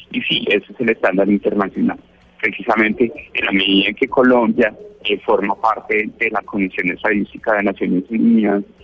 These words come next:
de la Comisión Estadística de las Américas, de la cepal, y también ahora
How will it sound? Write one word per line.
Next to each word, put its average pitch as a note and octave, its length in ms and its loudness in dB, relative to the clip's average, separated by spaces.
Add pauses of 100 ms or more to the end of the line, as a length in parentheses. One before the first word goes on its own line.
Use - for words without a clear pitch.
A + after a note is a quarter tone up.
(180)
de - 80 -4
la G2 100 0
Comisión F#2 460 0
Estadística G2+ 680 -2
de G2 80 4
las G2 160 0
Américas, G2+ 580 0
de F#2+ 60 -6
la G#2 100 2
cepal, A#2 540 2 (380)
y A2+ 120 -6
también F#2 720 -4
ahora G2+ 480 4